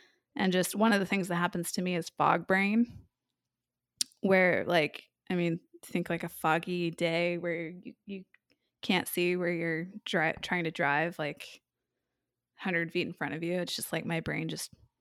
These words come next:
feels like that, like, the simplest things that should be easy to get done are impossible. Um, you know, the less I could get done and the le-, especially in, like, a remote company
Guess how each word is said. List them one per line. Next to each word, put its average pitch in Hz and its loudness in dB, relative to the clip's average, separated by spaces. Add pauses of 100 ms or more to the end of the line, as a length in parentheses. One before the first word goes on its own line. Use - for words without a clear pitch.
(380)
feels 170 2
like 175 2
that, 185 4
like, - -6
the 175 -4
simplest 170 -4
things 156 -4
that 156 -4 (120)
should - 2
be 170 -2
easy 165 0
to - -10
get - -6
done 156 -4 (2000)
are 196 4
impossible. 185 2 (1900)
Um, 175 -4 (1500)
you 95 -2
know, - -2 (200)
the 208 4
less 214 8
I 247 2
could 226 2
get 208 -2
done 196 4
and 180 0
the 180 2
le-, 185 6
especially 254 2
in, 269 2
like, 185 0
a 160 0
remote 160 -4
company 202 0